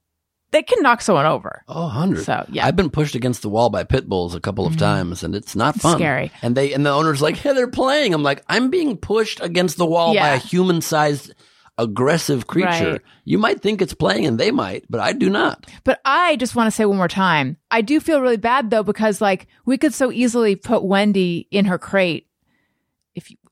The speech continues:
Speaker 1: next time you come,
Speaker 2: No,
Speaker 1: Wendy's
Speaker 2: I,
Speaker 1: going in her
Speaker 2: I'm,
Speaker 1: crate.
Speaker 2: now, now I'm good. No, I'm
Speaker 1: Okay.
Speaker 2: good. It was nice
Speaker 1: Um,
Speaker 2: to see Wendy now.
Speaker 1: What, uh, what happened with the dog that bit you recently?
Speaker 2: I went back to this lady's place, this girl's place.
Speaker 1: Mm, in Venice?
Speaker 2: No.
Speaker 1: Oh.
Speaker 2: No.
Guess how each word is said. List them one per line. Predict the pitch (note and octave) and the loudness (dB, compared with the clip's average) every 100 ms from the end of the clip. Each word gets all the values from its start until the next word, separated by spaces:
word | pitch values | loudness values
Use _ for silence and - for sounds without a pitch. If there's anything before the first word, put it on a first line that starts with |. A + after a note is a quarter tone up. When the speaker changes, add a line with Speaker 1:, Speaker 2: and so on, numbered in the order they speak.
| _ | _
Speaker 1:
next | F#3 F3+ | -2 0
time | F#3 E3+ | 0 0
you | |
come, | E3 D#3 D#3+ E3 _ _ | 0 0 -2 -4 _ _
Speaker 2:
No, | - G3 | -6 -2
Speaker 1:
Wendy's | F#3 F3+ | 0 0
Speaker 2:
I, | |
Speaker 1:
going | E3+ C#3+ | -2 -2
in | C3 | -2
her | |
Speaker 2:
I'm, | F#3+ | -2
Speaker 1:
crate. | B2 C3 | 0 0
Speaker 2:
now, | F3 G#3+ | 0 0
now | F#3+ F3+ G#3+ | 0 0 0
I'm | G3 | 0
good. | A3+ F3 | 0 0
No, | F#3+ | 2
I'm | G3 | 2
Speaker 1:
Okay. | F3+ | 2
Speaker 2:
good. | A3 C#3+ | 0 0
It | |
was | C#3 C3+ | 0 0
nice | A3 A#3 | 0 0
Speaker 1:
Um, | |
Speaker 2:
to | E3+ | -2
see | B2+ A#2+ | 0 0
Wendy | G#2 F#2+ | 0 -2
now. | F2+ F2 | -6 -4
Speaker 1:
What, | G#3+ G#3 A#3 C4+ - | -2 0 0 0 -2
uh, | B3 A3 G#3+ | 0 2 2
what | A3 | 2
happened | G#3+ A3 G#3+ | 2 2 0
with | G#3+ | -2
the | |
dog | F#3 G3+ F#3+ | -2 0 0
that | F#3+ | -2
bit | - F3 | -2 -2
you | G3 | -2
recently? | A#3 - D3 E3+ F#3+ _ _ - | -4 -6 -10 -10 -14 _ _ -6
Speaker 2:
I | - B2+ | -2 0
went | C3 D3+ C3 | 2 0 0
back | - B2+ B2 | 0 0 2
to | C3+ | -2
this | C3 A#2 | -2 -2
lady's | B2+ C#3 C#3 - | 2 2 2 0
place, | - A2 A2+ - - _ _ _ _ _ _ _ _ _ _ | 2 2 0 -4 -16 _ _ _ _ _ _ _ _ _ _
this | - - | -10 -2
girl's | A2+ A#2+ A2 | 2 2 2
place. | - - - - | -4 -4 -4 -2
Speaker 1:
Mm, | E3 D3+ - | 0 -2 -4
in | - F3 | -2 0
Venice? | E3+ F3+ G#3 - - _ - | 0 0 -2 -6 -14 _ -4
Speaker 2:
No. | F#2+ G#2+ A2 C#2+ - - | 0 4 2 0 -8 -12
Speaker 1:
Oh. | D2 - _ _ - | -12 -12 _ _ -10
Speaker 2:
No. | - F#2+ D#2 | -4 -4 -4